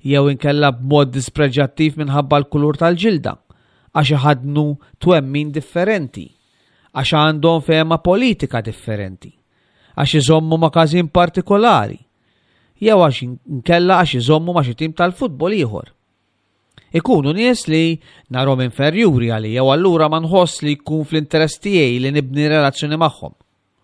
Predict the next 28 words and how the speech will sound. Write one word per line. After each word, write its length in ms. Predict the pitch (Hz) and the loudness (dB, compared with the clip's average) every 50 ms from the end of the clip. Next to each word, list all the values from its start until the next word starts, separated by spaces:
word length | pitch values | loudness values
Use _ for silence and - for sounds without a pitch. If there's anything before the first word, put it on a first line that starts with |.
| _ _ _ _ _ _ _ _ _ _ _ _ _ _ _ _ _ _ _ _ _ | _ _ _ _ _ _ _ _ _ _ _ _ _ _ _ _ _ _ _ _ _
Fl-ittra 400 | - - 143 131 - - 120 117 | -8 -8 -8 -6 -4 -6 -4 -4
lil 220 | 117 117 123 123 120 | -2 -4 -4 -2 0
Galatin, 680 | 170 165 170 208 214 185 - 170 170 185 202 208 220 220 196 - _ _ _ _ _ _ | 2 2 4 4 2 2 0 0 0 0 -2 -4 -6 -6 -8 -10 _ _ _ _ _ _
San 300 | - - 170 175 180 180 - | -4 -2 0 0 0 2 2
Pawl 300 | 208 180 151 131 123 127 | 4 4 4 4 2 2
jgħid, 460 | 147 160 165 165 160 160 - - - - _ _ _ _ _ _ _ _ _ _ _ _ _ _ | 2 2 4 2 2 0 -4 -14 -20 -20 _ _ _ _ _ _ _ _ _ _ _ _ _ _
"Issa 400 | 190 180 - - - - 165 156 | 0 0 0 -4 -4 0 0 0
m'hemmx 300 | 156 170 170 165 143 - 139 135 | 2 2 0 0 0 -2 -2 -2
iżjed 340 | 120 113 139 139 131 - | 0 0 0 0 0 0
Ludi 320 | 131 135 135 135 135 131 156 | 2 2 4 4 4 4 6
u 80 | 165 | 4
anqas 400 | 170 165 - - 147 151 127 117 | 4 2 0 -2 -4 -4 -4 -2
Griek, 400 | 113 123 123 135 143 143 - - | -4 0 2 2 2 0 0 -4
m'hemmx 360 | 147 165 190 196 185 160 - 175 | -4 0 0 0 0 0 0 2
insier 380 | 165 156 139 - 160 165 170 175 | 0 0 0 0 2 2 4 4
u 80 | 180 180 | 2 2
anqas 300 | 160 - 156 151 - - | 2 0 -4 -4 -4 -4
ħieles, 540 | - 135 135 139 143 151 156 156 - - - _ _ _ _ _ _ _ _ _ _ | -2 0 0 2 2 2 0 0 -4 -12 -20 _ _ _ _ _ _ _ _ _ _
għax 180 | - 117 117 - 190 | -6 -4 -2 0 -2
intom 320 | 156 - - 110 107 113 | -2 -2 -4 -4 -4 -4
il-koll 400 | 117 - - 175 190 196 196 180 | -6 -6 0 2 2 2 2 0
ħaġa 320 | - - 143 127 113 131 139 | -2 -2 -2 0 0 2 4
waħda 320 | 160 175 175 170 180 185 | 4 4 2 2 0 0
fi 160 | 180 - 139 | 0 -2 -8
Kristu 400 | - - 151 160 - - - - | -8 -6 -6 -6 -6 -4 -4 -4
Ġesu." 400 | 139 127 135 123 - - 120 - - _ _ _ _ _ _ _ _ _ _ _ _ _ _ _ _ _ _ _ _ | -2 -2 -2 -2 -2 -4 -6 -8 -10 _ _ _ _ _ _ _ _ _ _ _ _ _ _ _ _ _ _ _ _
Dan 160 | - 123 107 | -6 -6 -4
ifisser 680 | 98 - - 185 185 - - - - 214 220 240 247 226 | -6 -4 -2 -2 -2 -2 -4 0 2 2 4 2 0 -2